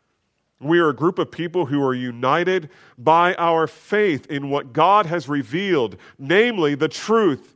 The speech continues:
the gospel of Jesus Christ. That's what unites us. We may disagree on how to interpret various texts. We may disagree about whether baptism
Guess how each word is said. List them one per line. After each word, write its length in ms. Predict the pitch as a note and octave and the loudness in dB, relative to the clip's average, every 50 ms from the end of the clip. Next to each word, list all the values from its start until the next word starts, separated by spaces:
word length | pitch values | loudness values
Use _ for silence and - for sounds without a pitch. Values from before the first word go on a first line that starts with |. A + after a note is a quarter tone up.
| _ _ _ _ _ | _ _ _ _ _
the 100 | - C3 | -10 -10
gospel 760 | B2 G2 D3+ E3 G3 F#3+ E3 - - - - A#2 G#2+ G2 F2 _ _ _ _ _ _ _ _ - | -4 2 4 4 4 4 2 -2 -10 -14 -14 -14 -14 -14 -16 _ _ _ _ _ _ _ _ -18
of 80 | A2 | -18
Jesus 360 | G2 F#2+ B2 B2+ A2+ A2+ A#2 - | -12 -10 -8 -8 -8 -8 -12 -14
Christ. 520 | - - B2 A2 G2 F#2 F2 - - - | -14 -10 -8 -8 -8 -8 -10 -14 -18 -12
That's 320 | - F#3+ G3+ A3 G#3+ - - | -8 -6 -6 -6 -8 -6 -4
what 180 | D3 D3 - | -2 -2 -2
unites 600 | B2+ A2+ A2+ G#2 G2 F#2 F#2 F#2 F#2+ - - - F#2 | -4 -10 -14 -14 -12 -12 -12 -12 -12 -14 -18 -20 -20
us. 420 | E2 - _ _ - - - - _ _ _ _ _ _ _ | -20 -20 _ _ -20 -20 -20 -20 _ _ _ _ _ _ _
We 220 | - D3 F#3+ A#3+ B3+ | -6 -4 -4 -2 0
may 200 | A#3 A3 F#3+ F3+ | 2 2 2 2
disagree 540 | D3 D#3+ E3+ - E3 C3+ C3 D3+ D3+ C#3+ C3+ | 2 0 0 0 -2 -4 -4 -2 -2 -2 0
on 160 | B2 A#2+ A#2+ | -2 -2 -2
how 180 | A#2+ B2+ C3 | 0 0 2
to 180 | B2+ B2 A2 G2+ - - - - _ - | 2 2 -2 -4 -6 -14 -20 -20 _ -12
interpret 540 | B2+ B2+ A#2+ - F3 F3+ E3+ F3 C#3+ - - | -12 -12 -4 0 2 2 2 0 -2 -4 -2
various 520 | G#2+ C3+ C#3 C3+ B2+ A#2 G#2+ G2+ - - | 2 2 2 4 2 0 -2 -4 -6 -10
texts. 720 | - - - C3 A2 E2+ D2 - - - - - - - - _ - - - - - | -14 -8 -6 -4 -4 -4 -8 -12 -16 -20 -18 -16 -16 -16 -18 _ -20 -20 -20 -8 -4
We 160 | F3 A#3 B3 | -2 0 2
may 200 | A3+ G#3+ F#3 D#3+ | 2 2 2 4
disagree 580 | C#3 E3+ E3 - D3+ A#2+ A#2+ D3+ D#3+ D#3 C#3+ | 2 0 0 0 -2 -4 -2 0 0 2 2
about 300 | B2 A#2 B2+ A#2+ A#2 A#2 | 2 2 2 2 2 2
whether 300 | - B2+ D3 D3 B2 A2 | 2 0 0 2 2 0
baptism 800 | G2+ E2+ - C#3+ C#3+ D#3+ D#3 - - C3 C3 - G#2 G2 E2+ D#2+ | -2 0 2 4 4 4 2 0 -4 -6 -6 -6 -8 -14 -14 -16